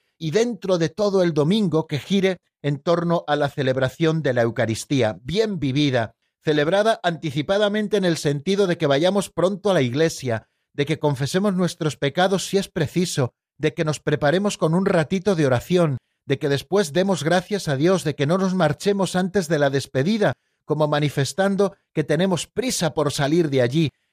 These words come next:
Creo que es importante que volvamos a recuperar el sentido del domingo y de la celebración dominical de la Eucaristía, que es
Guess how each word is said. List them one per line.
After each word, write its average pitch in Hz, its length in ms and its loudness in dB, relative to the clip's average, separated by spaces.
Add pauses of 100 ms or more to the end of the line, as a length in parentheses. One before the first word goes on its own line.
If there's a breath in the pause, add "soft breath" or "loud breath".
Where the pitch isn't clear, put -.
Creo 185 200 -6
que 196 80 -6
es - 100 -2
importante 175 580 0
que 165 100 -2
volvamos 175 420 0
a 170 60 -4
recuperar 156 520 0
el 151 120 0
sentido 196 640 0
del 175 180 0
domingo 208 560 0
y 190 100 0
de 170 120 2
la 165 100 2
celebración 170 560 -2
dominical 202 580 0
de 185 120 0
la 170 80 4
Eucaristía, 156 720 0
que 180 260 0
es 214 220 -2